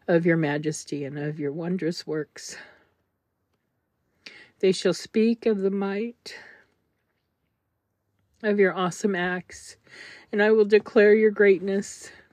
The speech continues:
And they shall abundantly declare the fame of your great goodness, and shall sing of your righteousness. The Lord is gracious and full of compassion, slow to anger,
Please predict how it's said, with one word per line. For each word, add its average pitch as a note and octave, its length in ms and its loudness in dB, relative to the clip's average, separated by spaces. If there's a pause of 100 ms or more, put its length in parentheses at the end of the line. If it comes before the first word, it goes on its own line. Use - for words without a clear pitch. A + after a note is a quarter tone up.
(1040)
And G#3+ 80 0
they A3 100 6
shall A3 280 2
abundantly A3+ 760 0
declare A3 500 0
the G#3+ 100 0
fame G3 480 -4
of G#3 180 -2
your A3 160 2
great G#3+ 420 0
goodness, G3 640 -4 (680)
and G#3+ 160 2
shall G#3+ 200 0
sing B3 480 0
of A3+ 180 -2
your A#3 160 2
righteousness. G3 920 -4 (1300)
The A#3+ 100 -2
Lord G#3+ 260 4
is G#3+ 140 0
gracious A3 640 2
and A3+ 120 -4
full G#3+ 280 0
of G#3 100 -8
compassion, A#3 840 -8
slow C4 360 -2
to B3+ 120 0
anger, B3 520 -2